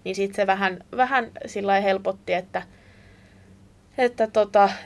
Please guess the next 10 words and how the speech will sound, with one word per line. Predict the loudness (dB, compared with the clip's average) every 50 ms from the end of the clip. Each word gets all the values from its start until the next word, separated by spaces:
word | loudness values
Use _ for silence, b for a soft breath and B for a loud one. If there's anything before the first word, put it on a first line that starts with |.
| -18 -12 -4
tiesi, | 2 2 2 4 2
että | 0 0 2 4
jotakin, | 4 4 6 6 4 4 4 2 -4 -6 B B B B
jotakin | -4 2 2 2 2 2 -12 -10
kivaa | -10 -4 0 2 4 4 2 0 B B B B B B
saa | B -8 -6 -4 -4 -4
sitten | -6 -10 -18 -16 -16 -12 -6
tehtyä | -4 -4 -4 -6 -10 -8 -8 -8 -8 -6
kuitenkin | -8 -10 -8 -8 -10 -12 -12 -12
syksyllä, | -12 -12 -12 -12 -12 -10 -10 -10